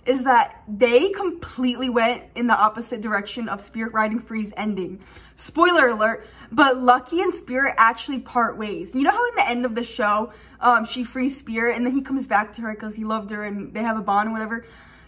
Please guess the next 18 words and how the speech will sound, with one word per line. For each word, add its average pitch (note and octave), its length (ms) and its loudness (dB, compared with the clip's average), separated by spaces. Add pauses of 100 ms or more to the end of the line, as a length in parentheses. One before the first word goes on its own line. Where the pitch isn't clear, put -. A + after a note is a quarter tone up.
(200)
In C#4 200 8
the C4+ 160 6
movie, C4 800 2 (120)
she - 260 -2
actually C#4 420 2
says A#3+ 340 -2
goodbye A3 380 2
to - 140 -14
him. G#3+ 200 -6
And B3 140 4
that, - 320 4 (240)
that C#4 320 4
shocked C#4 300 2
me C#4 160 -2
so - 420 -2
much A#3+ 380 -2 (300)
because C4+ 380 -4
I C4 200 4